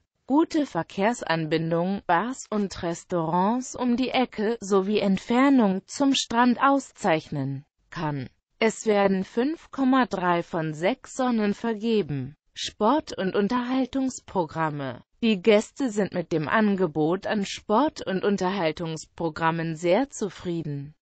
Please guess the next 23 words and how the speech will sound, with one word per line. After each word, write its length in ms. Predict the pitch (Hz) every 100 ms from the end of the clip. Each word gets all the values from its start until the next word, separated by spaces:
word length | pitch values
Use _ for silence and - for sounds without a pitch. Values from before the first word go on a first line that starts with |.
| _
Das 320 | - 220 220 190
Hotel 400 | 165 190 185 196
erhält 540 | 240 226 269 302 -
in 180 | 226 208
dieser 340 | 208 185 180
Kategorie 880 | 170 196 175 196 170 180 175 190 214
fünf 480 | - 233 277 311 -
Komma 340 | 214 185 175
eins 380 | - 220 311 -
von 360 | - 196 196 175
sechs 400 | 214 294 - -
Sonnen. 500 | 175 160 135 120 127 _ _
Das 360 | 214 214 - 185
waren 340 | 175 180 180
Informationen 1200 | - 180 165 185 180 180 - 190 170 226 277 302
zu 180 | - 214
der 180 | 185 165
Lage, 600 | 165 160 170 185 220 247
Service 600 | 185 - 170 180 185 -
und 240 | - 233 -
Ausstattung 760 | 247 240 - 220 - 180 170
des 180 | 160 170
Hotels. 960 | 220 - 233 214 151 139 - - -